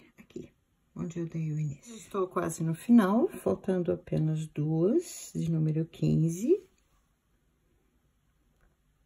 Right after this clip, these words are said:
Segure da forma que for mais confortável pra vocês. Vocês podem girar e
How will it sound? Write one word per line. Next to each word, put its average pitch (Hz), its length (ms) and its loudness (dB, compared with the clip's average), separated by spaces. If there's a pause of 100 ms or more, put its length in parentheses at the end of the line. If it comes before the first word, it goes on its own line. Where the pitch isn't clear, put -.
(320)
Segure 277 540 4
da 247 140 6
forma 240 440 6
que 240 80 -2
for 220 200 2
mais 214 260 2
confortável 190 1040 0 (720)
pra 165 140 0
vocês. 151 500 -2
Vocês 165 400 -8
podem 165 380 0
girar 170 680 0
e 160 260 -6